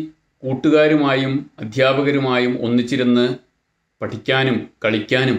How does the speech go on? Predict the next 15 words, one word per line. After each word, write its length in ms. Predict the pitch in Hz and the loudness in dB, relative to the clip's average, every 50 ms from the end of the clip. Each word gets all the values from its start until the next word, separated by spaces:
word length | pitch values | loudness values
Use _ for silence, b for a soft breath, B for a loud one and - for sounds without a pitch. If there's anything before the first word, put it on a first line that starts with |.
| - - _ _ _ _ _ _ _ _ _ _ _ _ _ _ _ _ _ | -4 -10 _ _ _ _ _ _ _ _ _ _ _ _ _ _ _ _ _
ഒന്നും 180 | 135 139 151 135 | 0 0 2 2
അവസരം 320 | 123 120 120 160 147 147 | 2 2 2 0 0 2
ലഭിക്കാത്ത 640 | 131 120 113 135 123 - - 151 143 143 143 - 151 156 165 - - _ _ _ _ _ _ _ _ _ _ _ _ _ _ _ _ _ | 0 0 0 -2 -4 -2 -2 0 0 0 0 0 -2 -2 -4 -6 -12 _ _ _ _ _ _ _ _ _ _ _ _ _ _ _ _ _
രണ്ടാമത്തെ 680 | 127 117 120 120 131 135 151 151 151 156 156 156 170 | -2 -2 0 0 0 0 0 2 2 2 2 2 2
അധ്യയന 400 | 151 131 120 110 143 139 139 143 147 | 2 0 0 0 0 2 2 2 2
വർഷത്തിലേക്ക് 720 | 131 120 - - 120 - 131 123 117 104 - - 107 107 110 110 - _ _ _ _ _ - | 0 0 0 -2 -4 -4 0 0 0 0 0 -2 -2 -2 -2 -4 -6 _ _ _ _ _ -6
നാം 240 | 110 110 110 110 110 110 - - _ _ _ | -4 -2 -2 -2 -2 -4 -6 -10 _ _ _
കടന്നിരിക്കുകയാണ്. 640 | 104 98 104 104 110 107 104 - 107 101 87 - - _ _ _ _ _ _ _ _ _ _ _ _ _ _ _ _ _ _ _ _ _ _ _ _ _ _ _ _ _ _ _ _ _ _ | -6 -4 -2 -2 -2 -2 -4 -2 -4 -4 -4 -4 -10 _ _ _ _ _ _ _ _ _ _ _ _ _ _ _ _ _ _ _ _ _ _ _ _ _ _ _ _ _ _ _ _ _ _
ഈ 80 | 180 208 | -2 0
ഒരു 100 | 233 247 | 0 0
സാഹചര്യത്തെ 800 | 233 - 175 156 160 160 240 233 202 135 120 110 - - 113 107 107 110 - _ _ _ _ _ _ _ _ _ _ _ _ _ _ _ _ - | 2 0 2 2 2 2 2 2 2 2 2 0 0 0 -2 -2 -2 -4 -10 _ _ _ _ _ _ _ _ _ _ _ _ _ _ _ _ -2
കേവലം 360 | 143 151 160 190 208 233 240 226 | 0 2 2 2 2 0 0 2
ഒരു 100 | 226 233 | 0 0
പ്രതിസന്ധിയായി 960 | - - 160 143 160 156 208 196 196 202 175 202 202 202 196 185 185 190 185 | 2 0 0 0 0 0 0 0 0 0 0 0 0 2 2 2 2 2 2
കണ്ട്, 320 | 180 170 156 156 156 170 | 2 4 4 4 4 4